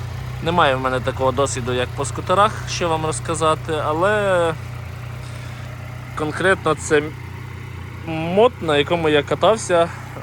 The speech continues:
е, з яким я знайомий, е, який мені підходить і який би я міг рекомендувати вам для купівлі. От, він, е,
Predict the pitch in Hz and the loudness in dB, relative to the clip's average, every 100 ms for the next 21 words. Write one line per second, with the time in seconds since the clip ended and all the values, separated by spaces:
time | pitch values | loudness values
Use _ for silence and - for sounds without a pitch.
0 | 139 139 143 151 160 147 143 139 143 165 | -2 -2 -4 -4 -2 2 0 0 0 2
1 | 214 196 180 - - - - - - - | 2 2 -2 -6 -12 -12 -12 -14 -14 -14
2 | - - 135 131 135 131 165 156 143 127 | -6 0 2 4 2 -2 -2 -2 -4 -4
3 | 135 - 180 185 - - - - 147 139 | -8 -2 0 0 -2 -6 -12 -10 -6 -4
4 | 131 127 127 123 151 139 135 131 135 131 | -4 -4 -4 -4 -4 0 0 0 -4 -6
5 | 127 139 135 135 139 151 143 131 139 139 | -6 -6 -6 -2 0 0 0 0 0 0
6 | 98 131 135 - 135 170 170 160 131 123 | -4 0 0 0 -6 -2 -2 0 -4 -4
7 | - - 131 123 120 135 160 147 143 135 | -10 -8 -2 -2 -2 -4 -4 -2 -2 0
8 | 135 131 | 0 0